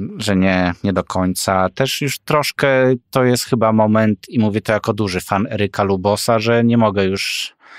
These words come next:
patrzeć na kolejną rolę, w której Eryk Lub-, Lubos jest charyzmatycznym albo zawodnikiem, albo trenerem, bo, bo był też taki film, y, z, mm, to był chyba też film Macieja Kawulskiego,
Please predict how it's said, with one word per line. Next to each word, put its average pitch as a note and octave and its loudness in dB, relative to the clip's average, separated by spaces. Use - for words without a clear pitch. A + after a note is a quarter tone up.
patrzeć - -2
na G2+ 0
kolejną F#2+ 0
rolę, F#2 2
w - -10
której F2 -2
Eryk F#2 -2
Lub-, F2 -4
Lubos F#2+ -2
jest F#2+ -4
charyzmatycznym F#2 -4
albo G2+ 0
zawodnikiem, A#2 2
albo A2+ 0
trenerem, G#2 0
bo, A2 -2
bo G#2+ 0
był A2+ 2
też - -6
taki F2+ -8
film, F2 -2
y, F2+ -2
z, - -6
mm, E2 -6
to C#3 2
był A#2 0
chyba F#2 -4
też - -8
film E2+ -2
Macieja F2 -2
Kawulskiego, F2+ -4